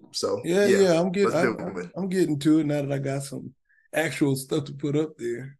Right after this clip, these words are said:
Speaker 2: <laughs>
Speaker 1: Hey, I like that blackening one, though.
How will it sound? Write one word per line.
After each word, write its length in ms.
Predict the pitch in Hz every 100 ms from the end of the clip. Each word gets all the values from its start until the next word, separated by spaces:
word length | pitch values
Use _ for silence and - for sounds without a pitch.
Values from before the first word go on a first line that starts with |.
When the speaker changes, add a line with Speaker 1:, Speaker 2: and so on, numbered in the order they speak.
| -
Speaker 2:
<laughs> 880 | 139 139 - _ _ _ - 160 - - _
Speaker 1:
Hey, 120 | 170 123
I 20 |
like 220 | 165 185
that 140 | 127 120
blackening 380 | 131 120 101 95
one, 160 | 90
though. 260 | 90 90